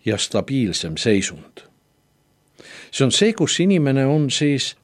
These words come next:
haaratud millestki. See tähendab seda, et selleks, et süveneda, on esmalt vaja keskenduda. Keskendumine võib viia süvenemiseni,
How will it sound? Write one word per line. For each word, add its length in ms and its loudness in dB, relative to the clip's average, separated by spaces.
haaratud 800 2
millestki. 880 0
See 160 -6
tähendab 400 -2
seda, 380 0
et 680 -4
selleks, 760 2
et 80 -14
süveneda, 840 -2
on 380 2
esmalt 580 -2
vaja 300 0
keskenduda. 560 -4
Keskendumine 840 0
võib 480 2
viia 320 0
süvenemiseni, 880 -8